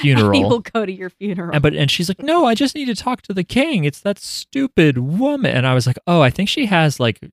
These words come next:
Speaker 1: mental health problems. Like, they should actually, I mean, they're not gonna rehabilitate. They don't do that in their fake medieval sci-fi land, but, like, you shouldn't just kill this person." And she goes over to Reinhard and, uh,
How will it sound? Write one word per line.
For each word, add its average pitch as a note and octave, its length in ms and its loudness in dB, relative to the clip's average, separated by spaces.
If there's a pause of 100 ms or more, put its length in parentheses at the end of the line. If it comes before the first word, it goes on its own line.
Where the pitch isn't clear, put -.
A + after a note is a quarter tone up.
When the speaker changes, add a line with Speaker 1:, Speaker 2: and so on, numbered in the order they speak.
(140)
Speaker 1:
mental B2 340 0
health A#2 300 -2
problems. G2 600 -6
Like, A2 260 -4
they A#2 100 0
should C#3 180 -2
actually, A2+ 760 -2 (960)
I C#3 140 2
mean, C3+ 240 2
they're C3 120 4
not D3 180 2
gonna G#2 180 2
rehabilitate. G2 580 0
They A#2+ 80 0
don't G#2+ 180 2
do F#2+ 160 -4
that G2 260 -4
in G2 220 -2
their G2 240 -2
fake G#2+ 460 -6
medieval G#2+ 420 -2
sci-fi G#2 520 -2
land, G#2 400 -4
but, G#2+ 180 -2
like, G#2 300 -4
you - 60 -14
shouldn't D#4 240 0
just - 180 -4
kill A3 180 0
this G#2 160 -2
person." A2 440 -2 (540)
And C#3 120 0
she D#3+ 140 -2
goes F3+ 240 4
over F3+ 200 4
to D#3 100 4
Reinhard A#2 680 2
and, G#2+ 300 -2
uh, G2 300 -2